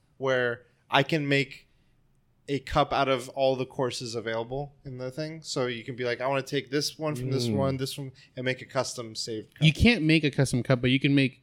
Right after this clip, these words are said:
Speaker 3: like, custom, like, you can customize, like, what tracks you're gonna play in, right?
Speaker 1: Right now, the only one thing you can do is you can, you can either play a, a Grand Prix, which is a set of four that
Speaker 3: Mm-hmm.
Speaker 1: it's already has,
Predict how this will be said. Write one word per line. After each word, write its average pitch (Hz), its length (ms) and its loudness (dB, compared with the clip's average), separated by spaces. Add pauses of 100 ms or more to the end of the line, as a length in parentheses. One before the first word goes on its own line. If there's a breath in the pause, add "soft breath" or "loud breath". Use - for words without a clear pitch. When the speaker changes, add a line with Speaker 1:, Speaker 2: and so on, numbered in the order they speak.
(120)
Speaker 3:
like, 117 180 2
custom, 113 460 0
like, 117 240 -2
you 147 80 10
can 131 140 4
customize, 135 560 6
like, 113 140 2
what 123 180 2
tracks - 320 0
you're 117 80 4
gonna 110 180 -2
play 113 300 -2
in, 101 120 -4
right? 147 260 -2 (720 soft breath)
Speaker 1:
Right 160 260 8
now, 208 240 8
the 175 140 2
only 180 120 2
one 190 240 0
thing 170 180 0
you 160 120 -2
can 160 80 -2
do 151 140 2
is 131 120 2
you 127 60 -10
can, 147 160 -6
you 147 140 -8
can 147 80 0
either 139 160 2
play 127 320 -2 (200)
a, 143 80 -10
a 127 40 -10
Grand 135 420 -4
Prix, 139 240 -4
which 131 220 -6
is 117 100 -10
a 117 60 -8
set 135 280 -2
of 143 80 -2
four 113 400 -6
that 123 80 4
Speaker 3:
Mm-hmm. 110 140 2
Speaker 1:
it's 131 80 2
already 127 400 -2
has, 110 460 -10